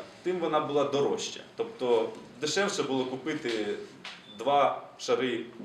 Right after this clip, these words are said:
більш тонкої шкіри, зшити їх разом, отримати пояс, і, ніж купити там товстої шкіри, і, яка більш складно виробляється, і тому коштує більше. Ну і зверніть уваги на, на взуття, увагу, будь ласка. Це звичайні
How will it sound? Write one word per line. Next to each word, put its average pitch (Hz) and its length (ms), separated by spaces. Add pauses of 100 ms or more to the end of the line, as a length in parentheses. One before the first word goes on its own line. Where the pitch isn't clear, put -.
(120)
більш 123 160
тонкої 165 420
шкіри, 101 300
зшити 156 400
їх 113 160
разом, 127 320 (560)
отримати 117 460
пояс, 143 540 (200)
і, 107 80 (420)
ніж 131 280 (380)
купити 123 380
там 95 280
товстої 117 400
шкіри, 165 360
і, 98 220 (200)
яка 104 440
більш - 220
складно 104 560 (300)
виробляється, 117 580
і 92 40
тому 110 260
коштує 107 420 (160)
більше. - 180 (400)
Ну 285 140
і 262 60
зверніть 220 340
уваги 180 320
на, 170 280 (360)
на 151 200
взуття, 254 460
увагу, 185 380
будь 180 100
ласка. 175 260 (960)
Це 185 280
звичайні 135 640